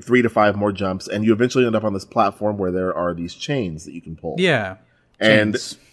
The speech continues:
Speaker 1: it turned out
Speaker 2: Fuck
Speaker 1: that
Speaker 2: those guys.
Speaker 1: each of those chains controlled different traps. These were the traps that ArenaNet was talking about.
Speaker 2: Oh, God.
Speaker 1: And one of those traps, uh, controlled those spikes. Another trap,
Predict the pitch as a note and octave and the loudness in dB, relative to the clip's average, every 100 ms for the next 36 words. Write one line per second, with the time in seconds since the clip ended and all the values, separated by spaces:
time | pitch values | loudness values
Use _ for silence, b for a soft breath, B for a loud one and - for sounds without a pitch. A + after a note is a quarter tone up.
0 | b - A#2 - - D#3 F3 F3 G#2+ A#2 | b 0 0 0 -2 4 6 8 6 4
1 | A2 A2+ A2+ F#2 F#2+ C3 - D#3+ D3 - | 2 0 0 -6 0 0 2 2 2 0
2 | C3+ G#2 G2+ A2 G#2+ - B2 A#2 A2+ G#2 | 0 0 0 -4 -8 -12 -12 -2 0 0
3 | F#2+ F2+ G2 - - C#3+ D2+ - F#2+ G#2+ | -2 -6 -8 -6 -2 0 -2 -6 -8 -6
4 | F#2 G#2 F#2+ - F#2+ - F#2 F#2+ F#2 - | -4 -2 -2 -4 -8 -8 -8 -6 -6 -8
5 | - C3+ A2 E2 C#2+ C2 E2+ - _ _ | -6 -6 -6 -8 -8 -8 -10 -14 _ _
6 | A#2+ G#2+ G#2 A2 A2+ B2 A#2+ A2+ G#2 B2+ | -12 -10 -10 -4 2 4 4 2 4 6
7 | E3 D#3 D3 - A2 G#2 - - - - | 8 6 4 4 4 4 0 -10 -14 -6
8 | - G#2+ G2 F#2+ F#2 E2 F2 - _ _ | 2 4 6 4 2 -2 -10 -20 _ _
9 | _ _ _ _ _ _ - B2+ - A2 | _ _ _ _ _ _ -2 0 2 4
10 | G#2+ A2 G2 F2+ G2 F#2 - D3+ A#2+ G2+ | 4 0 -4 -4 -2 -4 -2 2 2 0
11 | - - G#2 G#2 A2 A#2 G#2 G#2 | -8 -6 0 0 0 2 0 0